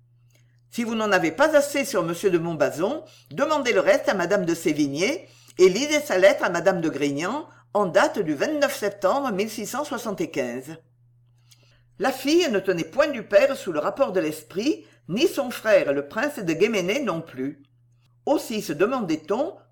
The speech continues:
comment monsieur de Montbazon, qui était si bête,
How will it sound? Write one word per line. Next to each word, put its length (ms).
comment 360
monsieur 400
de 80
Montbazon, 680
qui 120
était 220
si 200
bête, 420